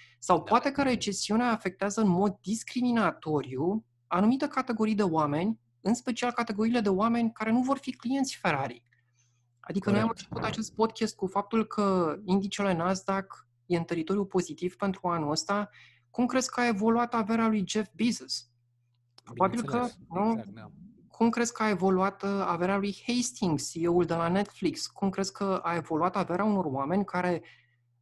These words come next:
Speaker 1: uh, s-au convins că este bine să investești pe bursă și să ai asset-uri?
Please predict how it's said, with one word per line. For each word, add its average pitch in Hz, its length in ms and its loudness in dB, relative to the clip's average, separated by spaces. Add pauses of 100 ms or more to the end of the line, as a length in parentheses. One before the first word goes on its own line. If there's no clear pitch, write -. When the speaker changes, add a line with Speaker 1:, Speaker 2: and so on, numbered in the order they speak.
Speaker 1:
uh, 156 400 2
s-au 170 240 2
convins 170 480 2
că - 120 -4
este 175 240 -2
bine 175 240 0
să 185 160 -4
investești 156 500 -2
pe 185 100 0
bursă 151 420 -4
și - 140 -6
să - 140 -6
ai 151 260 -4
asset-uri? 170 680 -2